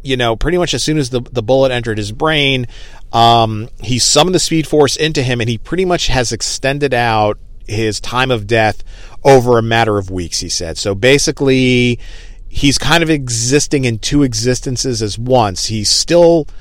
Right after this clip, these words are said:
standing there over the Flash in that altered reality,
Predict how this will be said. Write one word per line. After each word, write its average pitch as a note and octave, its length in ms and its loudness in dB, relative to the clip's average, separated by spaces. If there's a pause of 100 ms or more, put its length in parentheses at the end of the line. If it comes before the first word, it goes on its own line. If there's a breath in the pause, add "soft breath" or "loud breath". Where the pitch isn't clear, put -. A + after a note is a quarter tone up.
(120 soft breath)
standing D3+ 480 0
there C3 260 4
over C3 220 2
the C#3 80 4
Flash B2 500 0
in A#2 140 -2
that A2 320 -2
altered C3 340 4
reality, A2+ 840 0